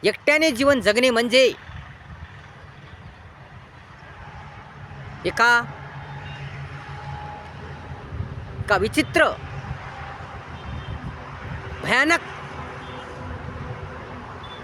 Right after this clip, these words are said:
काळोख्यात राहणे होय. अनेक प्रकारचे त्रास सहन करणे होय, अनेक प्रकारचे संकट सहन करणे होय. म्हणून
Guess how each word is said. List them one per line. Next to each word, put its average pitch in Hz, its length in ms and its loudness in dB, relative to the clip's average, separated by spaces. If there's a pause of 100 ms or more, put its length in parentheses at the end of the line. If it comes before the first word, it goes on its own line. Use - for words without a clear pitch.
(160)
काळोख्यात 233 420 6
राहणे 208 240 8
होय. 240 220 6 (4000)
अनेक 247 300 6
प्रकारचे 233 440 6
त्रास 196 380 4
सहन 214 220 4
करणे 226 240 6
होय, 233 220 6 (720)
अनेक 214 180 4
प्रकारचे 233 380 4
संकट 202 320 4
सहन 190 260 0
करणे 214 260 6
होय. 233 280 6 (2000)
म्हणून 180 240 4